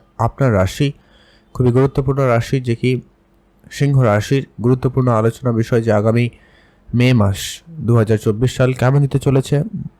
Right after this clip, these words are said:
মাসিক রাশিফল, মান্থলি প্রেডিকশন সম্পর্কে আমরা আলোচনা করব, ডিটেলসে আলোচনা করব। নবগ্রহের স্থিতি, তার দৃষ্টি এবং কী ফল দিতে সক্ষম নবগ্রহ, সেটা নিয়ে আমরা ডিটেলসে আলোচনা করব। অবশ্যই আপনারা ভিডিওটি শেষ পর্যন্ত দেখার চেষ্টা করবেন,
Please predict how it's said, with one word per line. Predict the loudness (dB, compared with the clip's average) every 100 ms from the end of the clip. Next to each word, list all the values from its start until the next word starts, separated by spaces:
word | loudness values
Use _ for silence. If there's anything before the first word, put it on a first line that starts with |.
| _ _ -2
মাসিক | -2 0 0 0
রাশিফল, | 0 0 0 0
মান্থলি | 0 -2 -2
প্রেডিকশন | -2 0 -2 -2 -4
সম্পর্কে | -2 -4 -4 -4
আমরা | -4 -4 -6 _ _ _ _ _ -4
আলোচনা | 0 0 0
করব, | 0 0 0
ডিটেলসে | 2 2 0 0
আলোচনা | 0 0 0 0
করব। | 0 0 0
নবগ্রহের | 2 2 2 2 2
স্থিতি, | 0 0 0 0
তার | 0 0
দৃষ্টি | -4 -4 -2 0
এবং | 2 2 2 -2 -2
কী | 0 0
ফল | 2 0
দিতে | 0 -2
সক্ষম | -2 -2 -4 -2 -2 -4 -16 _ _ _ -4
নবগ্রহ, | -2 0 0 0 0
সেটা | -2 -2 0
নিয়ে | 0 0
আমরা | 2 0 0 -2
ডিটেলসে | -2 0 0 0 0
আলোচনা | 2 2 0
করব। | 0 0 0 -2 -2
অবশ্যই | 0 2 2 0
আপনারা | 2 2
ভিডিওটি | 2 2 0 -2
শেষ | -4 -4 -2
পর্যন্ত | -2 -2 -2 0
দেখার | 0 -2
চেষ্টা | -2 -2 -2
করবেন, | -2 0 -2